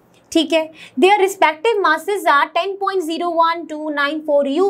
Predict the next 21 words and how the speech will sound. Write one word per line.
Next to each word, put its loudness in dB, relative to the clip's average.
and -2
eleven -2
point 0
zero 4
zero 0
nine 0
three -4
one 0
U -4
and 4
the 6
atomic -2
mass 2
of -4
boron 0
is -4
given 0
to 0
you, 0
that 0
is -4